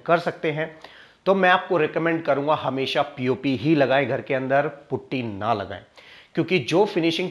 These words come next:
पीओपी से आ जाएगी वो पुट्टी से नहीं आ पाएगी। मैं आपको कुछ फोटोज दिखाता हूं, आप कमेंट में बता सकते हैं कि कौन सी फोटो में पीओपी पनिंग है या कौन सी फोटो में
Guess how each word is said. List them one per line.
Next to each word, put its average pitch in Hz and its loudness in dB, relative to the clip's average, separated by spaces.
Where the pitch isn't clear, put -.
पीओपी 151 0
से - -2
आ 131 4
जाएगी 160 2
वो 127 0
पुट्टी 135 -8
से 156 -4
नहीं 135 -4
आ 131 4
पाएगी। 135 0
मैं 147 2
आपको 139 -2
कुछ 147 -6
फोटोज 180 2
दिखाता 117 0
हूं, - -2
आप 131 2
कमेंट 165 0
में 160 0
बता 156 2
सकते 160 -4
हैं 151 0
कि 165 -2
कौन 160 0
सी 202 -2
फोटो 156 0
में 156 0
पीओपी 147 0
पनिंग 170 0
है 180 2
या 165 2
कौन 151 -4
सी 156 -4
फोटो 139 -2
में 196 -2